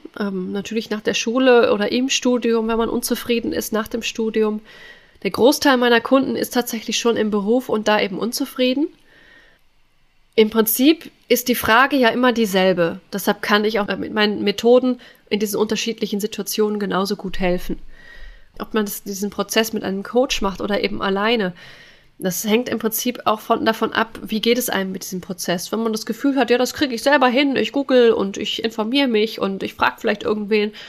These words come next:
und das kriege ich selber schon hin, dann, dann braucht man auch keinen Coach. Aber wenn einen die Frage Stress macht, wenn man Angst hat, wenn man Druck hat, dann macht es Sinn, sich da einen Coach hinzuzuziehen, um da,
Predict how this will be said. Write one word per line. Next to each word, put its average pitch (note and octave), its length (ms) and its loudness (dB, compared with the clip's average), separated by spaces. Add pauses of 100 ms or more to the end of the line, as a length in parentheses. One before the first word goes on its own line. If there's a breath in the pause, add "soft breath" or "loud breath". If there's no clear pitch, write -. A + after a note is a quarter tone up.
(120 loud breath)
und - 80 0
das C4+ 120 0
kriege B3 180 0
ich A3 60 -4
selber F#3+ 240 2
schon F#3+ 180 -10
hin, F3+ 160 -4
dann, F3 260 -6
dann F#3+ 140 -6
braucht G3 240 -2
man F#3 100 -2
auch F3+ 100 -4
keinen F3+ 240 -2
Coach. - 440 -4 (460 loud breath)
Aber G3+ 220 2
wenn A3+ 160 2
einen A3 180 0
die A3 80 -2
Frage G#3+ 280 2
Stress A#3+ 400 0
macht, F3 320 -4
wenn G#3 180 0
man G#3 260 -2
Angst A#3 380 -2
hat, G3 160 -2
wenn G3 100 -4
man G3 140 -4
Druck B3+ 320 2
hat, - 280 -2 (1300 loud breath)
dann A3+ 160 4
macht B3+ 280 2
es - 180 -2
Sinn, A#3+ 240 4
sich A3 180 0
da G3+ 140 0
einen G3 120 -4
Coach G3+ 360 0
hinzuzuziehen, F3+ 880 -6
um F#3+ 160 -8
da, F3+ 280 -2